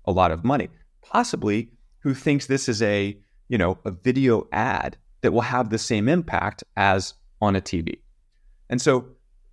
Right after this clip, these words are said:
that kind of waste is, it's annoying to the consumer,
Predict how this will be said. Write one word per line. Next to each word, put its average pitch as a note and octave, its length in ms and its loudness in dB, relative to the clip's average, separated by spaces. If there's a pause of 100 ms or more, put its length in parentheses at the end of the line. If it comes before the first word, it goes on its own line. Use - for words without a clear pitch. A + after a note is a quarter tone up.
(140)
that G3 260 4
kind E3+ 260 0
of G#2+ 140 2
waste F#2+ 500 0 (160)
is, F#2+ 440 2 (420)
it's - 80 -14
annoying A2 520 4
to B2+ 100 -4
the C3 100 0
consumer, G#2+ 580 -4